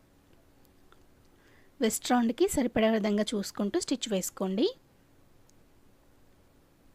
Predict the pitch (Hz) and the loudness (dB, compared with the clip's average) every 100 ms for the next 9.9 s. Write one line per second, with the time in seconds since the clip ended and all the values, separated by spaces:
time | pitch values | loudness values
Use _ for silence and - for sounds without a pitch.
0 | - - - - - - - - - - | -20 -20 -20 -20 -20 -20 -20 -20 -20 -20
1 | - - - - - - - - - - | -20 -20 -20 -20 -20 -20 -20 -20 -20 -20
2 | - - - - _ _ - 240 302 - | -20 -20 -20 -20 _ _ -4 2 4 2
3 | - - - - 254 240 - 269 - - | -6 -16 -8 2 4 4 2 2 0 -4
4 | 359 571 - - - - - - 262 - | -4 -4 -14 -20 -20 -8 -8 2 2 2
5 | 220 220 226 - 247 247 247 - 339 254 | 4 4 4 4 2 2 0 0 0 2
6 | 220 220 214 - 208 220 - 220 202 208 | 4 2 0 -2 0 0 -2 -4 -4 -4
7 | 220 214 262 214 202 196 196 190 190 190 | -2 0 0 0 0 2 0 0 -4 -2
8 | 247 - - - 277 294 240 202 202 269 | -2 -2 -2 4 6 6 4 2 2 2
9 | 539 - - - - - 240 302 | 2 -4 -20 -20 -12 0 2 6